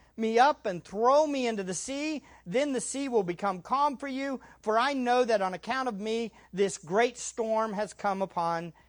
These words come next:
you." Isn't this amazing? I'm, I, I, I, I love this passage. So amazing to see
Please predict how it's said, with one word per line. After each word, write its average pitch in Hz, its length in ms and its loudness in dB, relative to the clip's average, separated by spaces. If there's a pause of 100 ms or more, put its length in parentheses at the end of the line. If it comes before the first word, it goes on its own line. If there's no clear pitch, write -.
(140)
you." 156 640 0 (1500)
Isn't 233 140 -8
this 311 180 -6
amazing? 131 480 -12 (840)
I'm, 190 240 -10
I, 165 240 -10
I, 170 200 -8 (120)
I, 147 200 -16 (380)
I 156 100 -12
love 277 560 2
this 185 260 -4
passage. 139 520 -8
So 285 600 -2
amazing 254 640 0
to 214 60 -4
see 294 340 -6